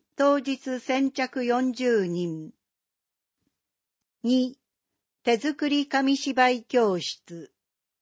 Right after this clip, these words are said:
日時、六月八日土曜日、二十二日土曜日、十三時から十六時、全二回。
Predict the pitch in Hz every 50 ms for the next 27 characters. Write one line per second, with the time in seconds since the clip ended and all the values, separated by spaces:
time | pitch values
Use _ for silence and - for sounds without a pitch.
0 | _ _ _ _ _ _ 254 285 285 285 - 240 202 165 147 185 185 185 185 -
1 | _ _ _ _ _ _ _ 208 226 233 226 - 302 294 294 294 285 294 302 294
2 | 277 277 269 269 262 269 - 254 254 214 226 226 233 240 254 247 233 208 190 156
3 | - 190 185 185 196 _ _ - 240 269 285 277 277 269 247 233 226 220 220 226
4 | 233 240 247 254 247 - 262 247 220 202 226 220 233 240 233 226 208 185 175 156
5 | - 180 180 180 165 _ _ _ _ _ _ _ - 190 254 269 285 277 - 302
6 | 277 277 254 214 - 214 208 - 214 202 202 202 202 208 170 226 233 247 247 240
7 | 233 233 214 220 - 233 214 196 156 - 180 180 165 _ _ _ _ _ _ _
8 | 214 208 269 277 269 240 208 202 202 196 - - 226 214 202 185 165 -